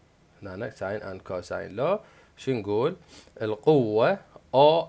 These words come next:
إي، أو إي على ساين ثيتا، هذه هم تحفظوا، أي مثال يجيكم ب، آه،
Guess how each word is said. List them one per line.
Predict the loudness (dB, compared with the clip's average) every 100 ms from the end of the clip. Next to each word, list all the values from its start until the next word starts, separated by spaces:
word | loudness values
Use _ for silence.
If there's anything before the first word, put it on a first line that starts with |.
| -2
إي، | 0 0 -2 -6 _ _ _ _ _ _ _ _ 4
أو | 4 4 0
إي | -2 -2 -4 -8 -20 _ _
على | -4 0 0 0 -2
ساين | 2 4 4 0
ثيتا، | -4 0 0 0 -2 -2 0 -2 -4
هذه | -4 -2 -8
هم | -10
تحفظوا، | -12 -10 -10 -8 -8 -10 _ _
أي | 2 2 2 -4 _ _ -10
مثال | -8 -2 0 0 -4
يجيكم | -6 -6 -6 -12 -14 _ _ _ -8
ب، | -4 -4 -8 -14 _ _
آه، | -12 -10 -10 -12 -14 -16